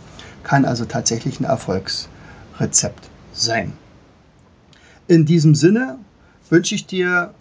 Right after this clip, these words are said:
vielleicht eine unruhige Nacht, <laughs> indem du heute mal darüber nachdenkst, wo sind denn tatsächlich ein paar Gewohnheiten. Und wenn du auf meiner Internetseite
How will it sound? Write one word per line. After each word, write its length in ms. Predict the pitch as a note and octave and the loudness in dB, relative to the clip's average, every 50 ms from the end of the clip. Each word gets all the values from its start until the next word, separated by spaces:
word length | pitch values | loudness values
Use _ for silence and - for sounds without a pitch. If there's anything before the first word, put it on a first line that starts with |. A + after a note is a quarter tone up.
| _ _ _ | _ _ _
vielleicht 480 | _ - - E3 E3 E3 F3 D#3 - - | _ -16 -4 -2 -2 -2 -2 -4 -10 -4
eine 180 | F#3 D3+ D#3 | 0 2 2
unruhige 480 | - E3+ F3 F3+ D3+ D#3 D#3 D3 C3 B2 | 2 2 0 0 0 0 -2 -2 -2 0
Nacht, 480 | C3 F3 C4 B3+ - - - - - - D3 - - _ - - | 0 0 0 -2 -6 -12 -14 -12 -8 -8 -10 -10 -10 _ -20 -20
<laughs> 280 | - - - - _ | -20 -20 -20 -16 _
indem 400 | D#3 C#3 C#3 B2+ C#3 C#3 D3 D3+ | -4 -4 -2 -2 0 0 0 0
du 140 | D3+ D3+ D3 | 2 0 0
heute 240 | C3+ C#3 C#3+ C#3+ D3+ | 0 0 -2 -2 -2
mal 180 | C3 B2+ B2+ | -2 -2 -2
darüber 340 | A#2+ B2 A2+ A2+ G#2+ G#2+ A2 | -2 -2 -4 -2 0 0 2
nachdenkst, 680 | A#2+ C3 D#3 - D3+ - - D#3+ D#3 D#3+ D#3 D3+ - - - - - - - _ | 4 4 4 2 0 -6 -10 -8 -8 -6 -6 -6 -8 -8 -10 -18 -20 -20 -18 _
wo 220 | - F3+ F3+ E3+ E3+ | -8 -6 -4 -4 -4
sind 300 | D3 D3 D3+ D3+ D3+ D3+ | -2 0 0 0 0 -2
denn 160 | C#3+ C#3 - | -4 -4 -4
tatsächlich 520 | - C3+ B2 - - D#3 D3+ - D3+ D3+ | -6 -6 -6 -4 -4 -4 -4 -4 -4 -4
ein 80 | D3 D3 | -4 -2
paar 220 | - C3+ B2 A#2 | 2 2 2 2
Gewohnheiten. 720 | A2+ A2+ G#2 B2 D3 D#3+ E3 D#3 D3+ D3 D3 D3+ D3+ D3 D3+ - - - - - - - - - - - | 2 -4 -4 -2 -2 0 0 2 0 0 0 -2 -4 -6 -6 -6 -16 -20 -20 -20 -20 -20 -20 -20 -16 -6
Und 420 | - D#3 B2+ B2 A#2 - - - - - - C3 B2 | -2 2 4 4 2 2 -4 -6 -6 -10 -12 -8 -4
wenn 160 | C3 B2+ B2+ | 0 0 0
du 240 | B2 C3 C3 B2+ B2+ | 0 0 -2 -2 -2
auf 140 | - B2 - | -4 -2 0
meiner 320 | B2 A#2 A#2 A#2+ A#2 - | 2 2 2 2 -2 -2
Internetseite 1080 | D3+ D#3 D#3 D#3+ D3+ D3 D3 D3 D3 C#3+ C#3+ C3+ C3 - D3+ C#3 C3 C3 C3 B2+ C3 | -2 -2 0 2 2 2 2 2 0 -2 -2 -4 -6 -6 -4 -2 0 0 0 -2 -4